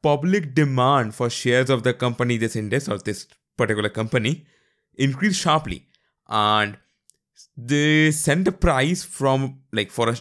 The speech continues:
individual share from five hundred to eighteen thousand livres, which was the currency back then. And by seventeen nineteen,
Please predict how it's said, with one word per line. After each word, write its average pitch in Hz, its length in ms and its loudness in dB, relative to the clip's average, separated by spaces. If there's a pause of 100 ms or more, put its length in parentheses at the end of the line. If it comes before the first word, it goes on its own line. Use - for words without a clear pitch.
individual 123 420 0
share 147 460 0 (240)
from 123 240 -6
five 135 340 2
hundred 170 420 0 (220)
to 143 160 -4 (100)
eighteen 190 520 2
thousand 151 520 2
livres, 104 520 -2 (260)
which 120 180 -4
was 120 100 0
the 131 80 -4
currency 160 340 0
back 104 240 -2
then. 82 140 -12 (1080)
And 123 760 2 (840)
by 131 340 2
seventeen 156 680 0
nineteen, 143 560 0